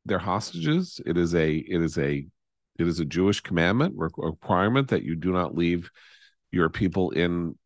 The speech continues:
That just indicates, since we're talking about, you know, three thousand years ago, that this was a matter on the <laughs> minds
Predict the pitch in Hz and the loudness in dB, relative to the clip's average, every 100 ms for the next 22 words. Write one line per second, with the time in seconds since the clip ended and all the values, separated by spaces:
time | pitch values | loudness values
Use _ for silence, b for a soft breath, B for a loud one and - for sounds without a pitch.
0 | _ - - 107 104 104 104 - - 113 | _ -8 -6 4 4 4 0 0 0 0
1 | 113 110 87 - - 78 - - 82 - | 2 2 0 0 -4 -4 -6 -4 -4 2
2 | 85 - 87 76 76 - _ - 90 65 | 0 0 -2 0 0 -2 _ -2 -2 -2
3 | - _ _ _ _ _ - b b b | -6 _ _ _ _ _ -20 b b b
4 | b - 98 92 101 95 92 98 131 120 | b -4 2 4 6 6 4 4 4 4
5 | 85 78 80 80 - 82 - 76 80 - | 4 2 2 -2 -2 -4 -2 -2 -2 -6
6 | - - 80 78 90 90 90 80 - 82 | -12 0 0 2 2 4 4 4 4 0
7 | 80 85 95 120 - 110 | 0 0 0 0 -2 -4